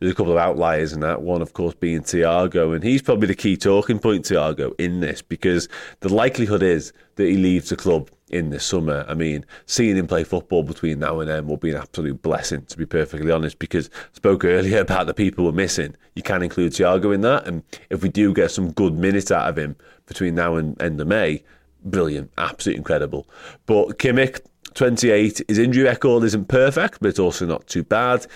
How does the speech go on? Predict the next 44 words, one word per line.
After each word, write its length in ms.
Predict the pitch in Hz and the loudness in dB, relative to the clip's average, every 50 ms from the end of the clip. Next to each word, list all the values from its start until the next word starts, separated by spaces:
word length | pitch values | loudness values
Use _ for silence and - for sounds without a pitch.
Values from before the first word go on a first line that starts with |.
| - - _ - | -20 -14 _ -6
He's 80 | 92 | -2
very 240 | 82 98 90 80 80 | 0 2 2 2 0
versatile. 760 | 71 71 95 104 110 110 107 113 104 - - 110 104 104 104 | 0 2 4 4 4 4 2 -2 -4 -2 0 0 2 2 0
He 60 | 104 | 0
can 140 | 98 101 90 | -2 -4 -2
play 160 | 80 90 82 | 0 2 2
a 60 | 80 78 | 2 0
right 340 | 73 92 95 98 95 - | 0 0 0 0 0 0
back, 220 | - 92 90 90 85 | 0 0 0 0 -2
he 100 | 87 82 82 | -4 -4 -4
can 60 | 82 | -4
play 200 | - 85 78 78 | -2 -2 -2 -2
defensive 360 | 73 80 98 101 98 95 104 | 0 0 0 0 0 0 -2
midfield, 460 | 101 95 - - 104 98 98 98 90 | -4 -4 -2 2 2 4 4 4 4
he 80 | 92 85 | 2 0
can 80 | 87 | -2
play 160 | 82 - 87 82 | 0 2 2 2
as 80 | 78 | 2
a 80 | 78 78 | 0 0
normal 320 | 85 92 95 95 98 95 | 0 2 2 2 2 2
box-to-box 720 | 87 - 85 82 - - - - 85 - 85 - - - | 0 0 -2 -4 -4 -8 -8 -4 -4 -2 -4 -4 -6 -10
type 280 | - - - 82 80 - _ - | -10 -8 -8 -8 -8 -8 _ -2
eight, 400 | 107 107 110 117 120 - - - - - - - - - - - - _ - | 0 2 2 2 0 -2 -4 -4 -4 -6 -8 -10 -14 -18 -20 -20 -12 _ -2
and 400 | 101 101 104 104 104 98 - - - _ _ _ _ _ - | 0 2 2 2 0 0 -2 -6 -12 _ _ _ _ _ -4
he's 340 | 101 101 101 101 98 85 78 | -2 0 2 2 0 0 2
won 280 | 95 101 120 139 135 | 2 2 2 2 2
the 100 | 123 101 | 2 2
lot. 420 | 90 87 87 113 123 - - - _ _ _ _ - | 2 2 2 2 0 -2 -4 -8 _ _ _ _ -4
He's 240 | 101 104 101 92 95 | -2 0 2 2 2
a 40 | 95 | 0
very, 540 | 87 82 87 107 113 113 120 117 113 110 | 0 -2 0 2 2 4 4 4 4 2
very 460 | 101 95 92 92 107 104 104 104 104 95 | 2 0 0 2 2 2 4 2 2 2
decorated 420 | 101 95 - - 104 90 78 80 | 0 0 0 0 0 0 0 -2
footballer. 540 | - 101 92 _ - 95 92 92 92 90 87 | -2 -4 -6 _ -2 0 2 2 2 2 2
He's 100 | 87 82 | 0 -2
been 300 | - - 101 104 98 98 | 0 0 0 0 2 2
there, 180 | 98 92 92 | 0 0 0
he's 160 | 90 85 85 - | 0 0 -2 -4
done 240 | - - 101 95 | -2 -2 0 0
it, 120 | 92 90 69 | 0 0 -2
he's 100 | 82 82 | -4 -2
got 160 | - 95 82 | 0 0 0
the 80 | - 82 | 0 -2
T-shirt. 680 | - - 95 87 85 - 95 87 87 90 85 - - | -2 -2 -2 -2 0 0 2 4 4 4 2 0 -4